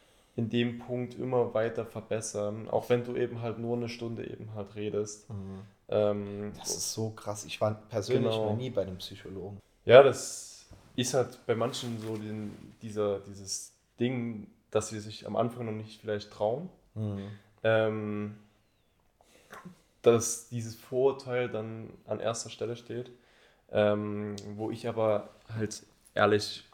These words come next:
Speaker 1: denke, dass das eben eigentlich sowas Positives ist. Ein Sp-, vor allem in, in unserem Sport, ein Sportpsychologe, ähm, Fußball ist so achtzig, siebzig Prozent, finde ich,
Speaker 2: Mhm.
Speaker 1: eigentlich nur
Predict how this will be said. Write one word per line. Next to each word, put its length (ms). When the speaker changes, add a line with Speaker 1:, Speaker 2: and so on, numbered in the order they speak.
Speaker 1:
denke, 300
dass 240
das 180
eben 360
eigentlich 320
sowas 320
Positives 480
ist. 60
Ein 140
Sp-, 200
vor 120
allem 200
in, 420
in 160
unserem 300
Sport, 560
ein 160
Sportpsychologe, 960
ähm, 560
Fußball 840
ist 200
so 240
achtzig, 720
siebzig 600
Prozent, 580
finde 320
ich, 420
Speaker 2:
Mhm. 80
Speaker 1:
eigentlich 440
nur 460